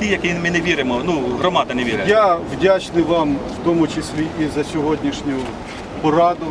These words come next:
Speaker 2: Обов'язково прийму її до, е, виконання. Я вам, вас запевняю особисто, що вона мені і до серця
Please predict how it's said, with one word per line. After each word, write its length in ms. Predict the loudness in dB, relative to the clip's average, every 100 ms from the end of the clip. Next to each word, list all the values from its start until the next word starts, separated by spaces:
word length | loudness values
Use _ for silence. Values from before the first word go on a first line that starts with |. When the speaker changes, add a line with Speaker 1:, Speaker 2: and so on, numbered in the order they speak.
| -8 -8 -4
Speaker 2:
Обов'язково 760 | 0 2 2 2 2 4 2 -2 -8 -10 -10 -10 -2
прийму 380 | 2 2 6 4
її 340 | 4 4 0 0 -4 0
до, 240 | 2 2
е, 40 | -2 -6 -10 -10 -10 -6 -2 -2 -2 -4 -2
виконання. 640 | 0 2 4 4 4 6
Я 240 | 6 4 2 0
вам, 200 | 2 2 -2 -4 -4 2
вас 320 | 4 4 0 -12 -6 -4
запевняю 500 | -2 0 2 2 0 -4
особисто, 420 | -4 -4 -2 -4 -2
що 80 | 0
вона 240 | 4 4
мені 280 | 4 4 4 2
і 40 |
до 140 | 0 -2
серця 440 | 0 -2 -2